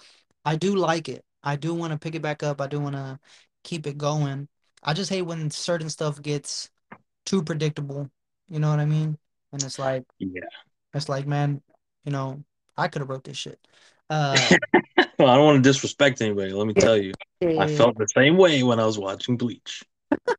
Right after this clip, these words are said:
Speaker 2: <laughs>
Speaker 1: But you gotta remember, you know, JoJo's, it, it is a little, like, the earlier seasons, they are older, so,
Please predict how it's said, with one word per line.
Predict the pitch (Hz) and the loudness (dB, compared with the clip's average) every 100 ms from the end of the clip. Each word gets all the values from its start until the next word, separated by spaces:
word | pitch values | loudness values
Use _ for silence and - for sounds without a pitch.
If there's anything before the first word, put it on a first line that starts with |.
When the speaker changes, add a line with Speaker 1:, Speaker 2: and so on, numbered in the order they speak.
| - - _ _ _ _ _ _ | -6 -10 _ _ _ _ _ _
Speaker 2:
<laughs> | - - 139 135 - 135 - 131 - - - - _ - | -16 -14 -12 -14 -8 -6 -6 -8 -10 -14 -16 -20 _ -12
Speaker 1:
But | 147 147 151 - | -8 -6 -8 -8
you | 185 | -4
gotta | 226 220 | -2 -2
remember, | 196 196 185 | 0 -2 -2
you | 180 160 | -4 -4
know, | 156 | -6
JoJo's, | 160 160 160 160 147 - | -6 -6 -6 -8 -10 -8
it, | 185 190 208 | -8 -6 -2
it | 208 | 0
is | 208 185 | 0 0
a | 190 | -2
little, | 185 180 | -2 -4
like, | 165 151 - | -4 -4 -6
the | 156 151 | -8 -4
earlier | 175 180 160 | -2 -2 -4
seasons, | 185 165 151 | -6 -6 -4
they | 147 | -2
are | 151 | -2
older, | 147 147 147 | -2 -4 -4
so, | 143 139 131 131 | -6 -6 -6 -6